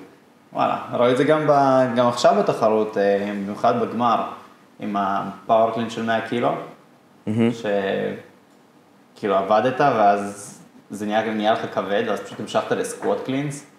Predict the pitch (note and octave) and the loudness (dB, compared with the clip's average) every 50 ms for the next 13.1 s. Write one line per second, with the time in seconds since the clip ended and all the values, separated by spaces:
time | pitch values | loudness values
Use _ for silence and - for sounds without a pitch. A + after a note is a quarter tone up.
0 | _ - - - - G2 F#2+ G2 - - - - - A#2+ A#2+ - - B2 A2+ G#2 | _ -12 -6 0 0 0 2 0 -2 -6 -6 -4 -2 -2 -2 -2 -2 -4 -4 -4
1 | G#2 - - - - B2+ B2+ B2 A#2+ - - - - F#2 F2+ G2+ B2+ D3 C3 - | -6 -8 -10 -8 -6 -4 -4 -4 -4 -6 -8 -8 -8 -6 -4 -2 -2 -2 -2 -4
2 | - - - - - _ _ - - - - - _ _ - G#2 G2 G2+ G2+ F#2+ | -6 -12 -16 -16 -20 _ _ -20 -20 -20 -20 -20 _ _ -12 -10 -6 -4 -4 -4
3 | F#2+ F#2+ G2 A2 A#2+ C3 C3+ - - A2+ G#2+ G#2 G2+ A#2+ B2+ B2+ A#2+ A#2+ A2 A2 | -2 2 4 4 6 6 4 4 4 4 4 4 4 2 2 0 0 0 0 2
4 | A#2 C3+ C#3 - A2 A2+ A2+ G#2+ - B2+ B2 A2 C3+ C3+ C3 B2+ B2 A2 A2 B2 | 2 2 2 4 4 4 4 4 4 4 6 6 6 8 8 6 6 6 6 6
5 | C3 C3 A#2+ A2+ A2+ A#2+ B2 C3 C3 B2 A#2+ - A2 G#2 G#2 G#2 G2+ G#2 A2 A2+ | 6 6 6 6 6 6 6 6 6 6 6 4 4 6 6 6 6 6 6 4
6 | A2 - - A#2+ A2+ G#2+ G#2+ A2 G#2+ G#2+ G#2+ G#2+ G2+ G#2 G#2+ G#2+ - - - - | 4 2 4 4 6 6 8 6 6 6 4 4 6 6 4 4 2 0 -8 -12
7 | - - - _ _ _ _ _ _ - B2+ A#2 A2+ A2+ A2 A2 G#2+ A2 A2 A2 | -14 -14 -16 _ _ _ _ _ _ -6 -4 0 2 2 4 4 4 2 2 2
8 | A#2 A#2+ A#2 - B2 - B2+ C3 D#3+ D#3+ - C#3 B2 B2 B2 A#2+ B2 E3 F3 D#3+ | 0 0 -2 -2 -2 0 2 2 2 2 2 0 0 0 0 0 2 2 2 4
9 | C#3 A#2 - - D#3 D#3 E3 D#3 D3 D3+ D3+ D3+ D3+ D3 D3 C#3 C#3 C3+ - - | 2 0 -2 -2 -2 -2 0 0 0 2 2 2 2 0 0 -2 -4 -8 -12 -16
10 | - - - B2 - G3 G#3 G3+ - F#3 F3+ E3+ G3 G3+ A3 G#3 G3 G3 G3 F#3+ | -18 -16 -8 -2 0 2 2 2 0 -2 -2 0 0 2 2 2 0 0 0 0
11 | E3+ D#3+ D#3 D3 B2+ G#2+ G#2+ A2 - - D#3 E3+ F3 E3+ - D#3 C3+ C3+ C#3+ D#3 | 0 2 2 2 0 0 -2 -4 -4 0 0 2 2 0 0 -2 -2 0 0 -2
12 | D#3 - - D#3 D3 C#3 - - B2 B2 B2 - G3 G3+ G3+ - F#3 - F3 D#3+ | -2 -2 -2 -2 -2 0 -2 -4 -4 -4 -4 -4 -4 -2 -2 -2 -2 -2 -2 -2
13 | C3+ | -2